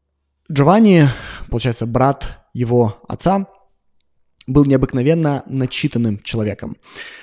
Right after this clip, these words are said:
Джованни с утра до ночи читал, э, философию и, м, был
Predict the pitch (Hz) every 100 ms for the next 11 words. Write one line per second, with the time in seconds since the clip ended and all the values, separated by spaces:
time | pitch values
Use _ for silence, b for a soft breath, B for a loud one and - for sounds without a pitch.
0 | B B 117 127 139 139 131 - - -
1 | 110 113 131 - 127 117 - 117 - 113
2 | 110 110 107 107 b b - - - -
3 | - 135 117 98 - 117 - 131 160 196
4 | 202 b _ 104 110 113 110 107 104 104
5 | 95 - 113 113 110 110 104